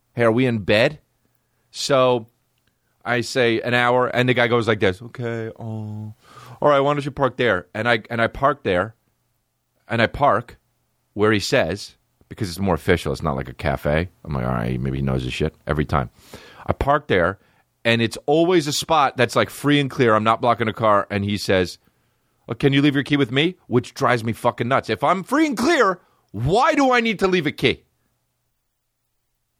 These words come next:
Why do I need to leave a key if I'm free and clear? There is zero reason you need to leave your key with somebody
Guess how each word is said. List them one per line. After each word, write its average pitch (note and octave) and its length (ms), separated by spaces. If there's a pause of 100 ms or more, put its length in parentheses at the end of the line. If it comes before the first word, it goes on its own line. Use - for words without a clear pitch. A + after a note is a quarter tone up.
(100)
Why F3+ 340
do D4+ 180
I C4+ 60
need B3 180
to A3 60
leave A3+ 160
a G#3 60
key G3+ 160
if F3 120
I'm D3+ 120
free D#3 180
and C3 80
clear? B2 220 (300)
There G3+ 160
is B2+ 380
zero D#4 380
reason D3+ 640 (220)
you E3+ 260
need B3 220
to G#3 100
leave F3+ 240
your A3 200
key E3 460 (180)
with D#3+ 180
somebody D#3 520